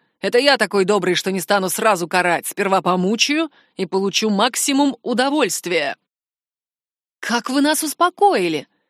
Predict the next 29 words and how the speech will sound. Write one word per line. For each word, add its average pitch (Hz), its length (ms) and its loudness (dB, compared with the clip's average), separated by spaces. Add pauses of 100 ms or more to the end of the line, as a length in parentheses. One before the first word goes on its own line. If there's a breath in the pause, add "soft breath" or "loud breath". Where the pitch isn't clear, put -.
(460)
Ехидство 196 500 -6
из 185 100 -2
меня 190 240 -2
так 190 220 -8
и - 20 -2
рвалось. 233 520 0 (320 loud breath)
Знала, 254 360 0
что - 160 -6
нарываюсь, 190 640 -2 (280)
но 190 100 -4
слова 208 260 0
мужчины 220 460 0
вызвали 202 300 -4
неприятие. 196 680 -4 (400)
Смотрела 240 480 0
на 220 140 2
демона 240 320 0
и 208 80 0
не 202 80 -2
понимала 247 420 0
причины 202 400 -4
его 196 180 -2
откровенности. 196 800 -4 (300 soft breath)
Зачем 226 380 0
он 330 100 2
нам 240 160 2
все 226 180 0
это 214 140 -2
разжевывает? 226 680 -2